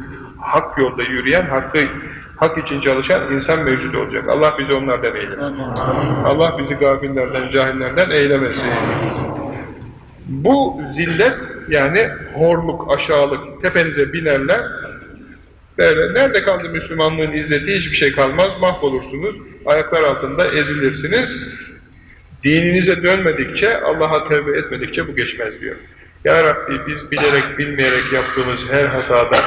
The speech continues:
Speaker 1: şu mübarek cuma akşamında tevbe ettik. Pişman olduk ya Rabbi. Bir daha yapmamaya azmü cezmü kasteyledik ya Rabbi. Senin varlığına, birliğine inandık. Peygamberinin yolundan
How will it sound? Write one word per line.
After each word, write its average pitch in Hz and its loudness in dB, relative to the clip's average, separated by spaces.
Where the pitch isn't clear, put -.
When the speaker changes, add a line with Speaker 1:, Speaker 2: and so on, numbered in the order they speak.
Speaker 1:
şu 151 -2
mübarek 139 2
cuma 123 -2
akşamında 127 0
tevbe 123 2
ettik. - -4
Pişman 190 4
olduk 139 -2
ya 127 0
Rabbi. - -6
Bir 147 -2
daha 160 6
yapmamaya 165 2
azmü 151 0
cezmü 135 -2
kasteyledik 131 0
ya 117 2
Rabbi. - -4
Senin 170 2
varlığına, 151 2
birliğine 139 0
inandık. 127 -2
Peygamberinin 131 0
yolundan 139 2